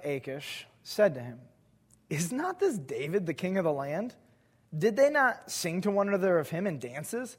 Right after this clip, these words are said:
Saul has struck down his thousands, and, and David his, his ten thousands.'" So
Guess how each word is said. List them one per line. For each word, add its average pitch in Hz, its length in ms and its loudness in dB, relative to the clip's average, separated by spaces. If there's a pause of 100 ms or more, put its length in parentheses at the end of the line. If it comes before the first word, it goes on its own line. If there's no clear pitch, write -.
Saul - 360 6
has 226 120 4
struck 233 160 2
down 220 160 6
his 202 140 -2
thousands, 202 500 4
and, 160 80 -2 (220)
and 175 160 -2
David 214 360 8
his, 185 300 6
his 185 220 0
ten 208 180 0
thousands.'" 135 580 -4 (1000)
So - 380 4